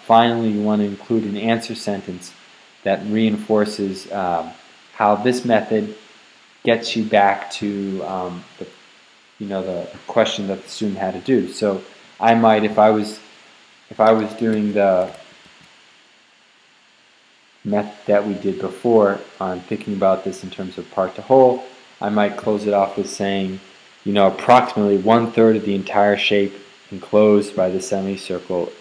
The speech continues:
is, um, approximately one third of the entire shape enclosed by the hole is the semicircle. I, I would, I would want to, um, close it off by, no matter how creative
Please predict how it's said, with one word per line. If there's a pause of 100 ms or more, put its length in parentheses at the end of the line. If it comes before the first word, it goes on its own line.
is, (640)
um, (760)
approximately
one
third
of
the
entire
shape (720)
enclosed
by
the
hole
is
the
semicircle.
I, (100)
I
would, (140)
I
would
want
to,
um, (200)
close
it
off
by, (480)
no
matter
how
creative